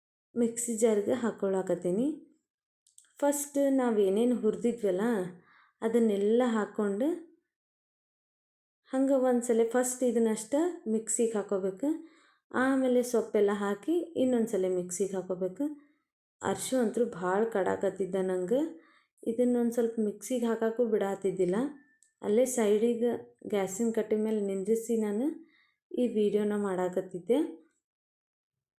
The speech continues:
ಅವಂಗೇನ, ಅವನ ಕಡೆನ ಜಾಸ್ತಿ ಲಕ್ಷ್ಯ ಕೊಡಬೇಕು, ಬೇರೆದವ್ರ ಕಡೆನೂ ಲಕ್ಷ್ಯ ಕೊಡಬಾರ್ದು, ಮತ್ತು ಕೆಲ್ಸದ ಮೇಲೂ ಲಕ್ಷ್ಯ ಕೊಡಬಾರ್ದು.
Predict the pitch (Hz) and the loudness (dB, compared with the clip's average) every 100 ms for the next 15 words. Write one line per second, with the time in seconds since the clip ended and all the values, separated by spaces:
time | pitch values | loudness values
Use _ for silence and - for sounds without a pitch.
0 | _ _ _ _ _ _ _ - 262 247 | _ _ _ _ _ _ _ -2 2 4
1 | 220 220 233 220 233 262 254 254 254 262 | 4 4 2 2 4 4 4 4 4 4
2 | 226 190 190 226 202 185 - 190 180 180 | 4 2 2 2 2 0 -4 -2 -2 0
3 | 180 214 262 - - 202 233 240 240 240 | -2 0 -2 -4 -8 2 6 6 6 4
4 | 233 226 220 233 226 214 - 226 220 208 | 4 2 4 4 2 0 -2 -4 -4 -2
5 | 214 214 285 262 247 339 349 - - - | -2 0 0 0 -2 -2 -4 -6 -20 -20
6 | _ _ - 226 226 226 254 254 254 262 | _ _ 0 4 4 4 0 2 2 2
7 | 262 202 - 208 196 175 180 175 180 | 2 0 -4 -4 -2 -2 -2 -2 0